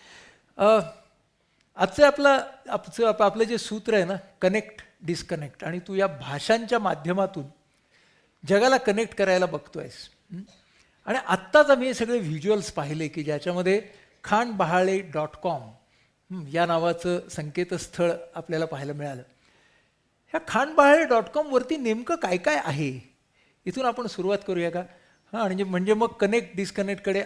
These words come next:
आपल्याला येता येईल. तर ही साईट आहे ना, आणि ही तुझी कंपनी पण आहे, तर हे काय करतं नेमकं खांडबहाळे डॉट कॉम?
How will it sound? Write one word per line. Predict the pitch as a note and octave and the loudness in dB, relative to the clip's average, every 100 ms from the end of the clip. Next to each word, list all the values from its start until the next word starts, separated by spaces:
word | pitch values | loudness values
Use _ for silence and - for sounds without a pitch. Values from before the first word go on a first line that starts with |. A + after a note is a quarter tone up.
| - | -4
आपल्याला | D#3+ E3 E3+ | -6 -4 -2
येता | E3+ D#3 - | -4 -6 -10
येईल. | C3+ - | -12 -18
तर | _ _ _ C4+ | _ _ _ -2
ही | E4 | 0
साईट | D#4+ A#3+ D#4+ E4 | 2 2 0 2
आहे | B3 | 2
ना, | A3 C4 D4 - | 2 -4 -8 -8
आणि | F3+ | -6
ही | G3+ | -6
तुझी | G3 A3+ | -8 -4
कंपनी | A#3 C4 C4+ | -4 0 -2
पण | A#3 F3+ | -2 -4
आहे, | D#3+ - - - _ - | -4 -8 -12 -12 _ -6
तर | C#4+ | -4
हे | C4 - - _ | -4 -6 -20 _
काय | - F4 | -2 0
करतं | - G#3+ - E3+ | 0 -2 -4 -4
नेमकं | E3+ F3 - D3+ - - - | -4 -6 0 2 2 -2 -10
खांडबहाळे | E3+ E3+ D3+ D3 D#3 | -8 -8 -8 -8 -8
डॉट | C#3+ C3+ | -12 -14
कॉम? | C3 | -20